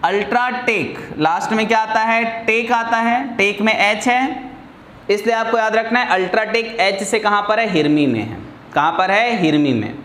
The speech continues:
लाफार्ज टू सोनाडीह में है। कहाँ पर है? सोनाडीह में।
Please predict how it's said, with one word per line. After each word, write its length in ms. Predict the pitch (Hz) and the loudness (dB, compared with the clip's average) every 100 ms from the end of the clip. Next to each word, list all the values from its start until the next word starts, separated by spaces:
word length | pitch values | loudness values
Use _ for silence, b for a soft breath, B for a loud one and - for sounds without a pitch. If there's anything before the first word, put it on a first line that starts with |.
| - - B B B 160 | -18 -20 B B B 0
लाफार्ज 760 | 180 185 185 202 208 233 240 247 | 2 0 0 0 0 0 0 0
टू 160 | 254 247 | -2 0
सोनाडीह 600 | 214 190 214 220 214 233 | 0 2 2 2 2 2
में 120 | 240 | 2
है। 240 | 233 233 254 269 - - - | 2 2 0 -6 -12 -18 -4
कहाँ 180 | 170 190 | 0 0
पर 160 | 208 214 | 2 0
है? 120 | 233 | 0
सोनाडीह 500 | 220 185 170 156 123 | 0 2 2 2 0
में। 200 | 110 | -2